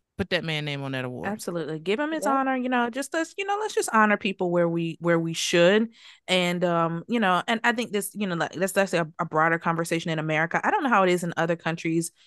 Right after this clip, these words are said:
Speaker 2: We are in a very hypersensitive environment about, you know, people not being recognized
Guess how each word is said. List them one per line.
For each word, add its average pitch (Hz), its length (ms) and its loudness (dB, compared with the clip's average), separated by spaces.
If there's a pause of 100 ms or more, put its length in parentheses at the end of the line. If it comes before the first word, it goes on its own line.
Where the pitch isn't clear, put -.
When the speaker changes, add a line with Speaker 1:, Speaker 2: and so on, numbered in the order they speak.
(260)
Speaker 2:
We 214 220 6
are 190 100 8
in 180 180 2
a 160 100 2
very 165 360 0
hypersensitive 165 920 -4
environment 156 840 -2 (200)
about, 160 520 2 (160)
you 247 120 -4
know, 170 340 0 (1080)
people 233 320 0
not 196 300 2
being 175 520 -4 (160)
recognized 160 1300 -2